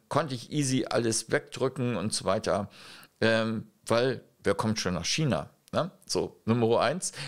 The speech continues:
Nummer zwei ist, mm, ich weiß, äh, gar nicht, äh, gut, ich kann, weiß jetzt nicht, wie, ob er jetzt auf jede Sache sich hat ein-, eingelassen hat. Das kann ich jetzt nicht beurteilen. Aber ich hätte im Prinzip, ähm,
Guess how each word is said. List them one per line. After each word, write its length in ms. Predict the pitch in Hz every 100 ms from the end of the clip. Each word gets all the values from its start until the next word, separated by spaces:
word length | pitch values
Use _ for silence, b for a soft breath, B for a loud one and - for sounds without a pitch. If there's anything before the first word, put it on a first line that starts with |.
| B
Nummer 280 | 135 151 147
zwei 380 | - - 160 185
ist, 440 | 117 131 160 - B B B B _ _ -
mm, 460 | 120 147 147 147 147 - _ _ _ - - -
ich 100 | 202
weiß, 220 | 240 -
äh, 220 | 139 127
gar 260 | 123 170 202
nicht, 220 | 190 -
äh, 260 | 90 143 107
gut, 220 | 214 220
ich 160 | 170
kann, 240 | - 170 135
weiß 220 | 175 170
jetzt 160 | 160 165
nicht, 200 | 151 -
wie, 280 | 151 156
ob 260 | - 135 -
er 140 | 131
jetzt 200 | 131 123
auf 200 | - 113
jede 600 | - 143 151 127 110 87
Sache 300 | 95 123 127
sich 280 | 104 107 -
hat 280 | 107 - -
ein-, 340 | 98 110 101 92 - -
eingelassen 720 | 110 110 101 90 90 71 85
hat. 180 | 80 B B 131 -
Das 180 | 120
kann 140 | - 135
ich 80 | 113
jetzt 220 | 110 107
nicht 160 | 101
beurteilen. 400 | - 98 - 87 - B B -
Aber 240 | 143 165
ich 140 | 139 147
hätte 180 | 143
im 280 | 139 87 113
Prinzip, 380 | 123 117 135 - B B B _
ähm, 580 | 107 113 113 110 110 107